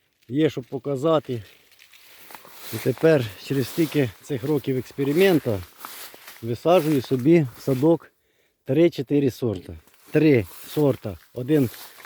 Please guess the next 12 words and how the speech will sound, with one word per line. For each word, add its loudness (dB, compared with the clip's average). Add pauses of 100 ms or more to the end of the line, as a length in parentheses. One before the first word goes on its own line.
(320)
два 0
основних, 0
а -4
один 0 (480)
буде 0
мішаний 2
опилитель. -4 (120)
Міш-, -4
е, -6
ці -6 (500)
теж 2
всі. -2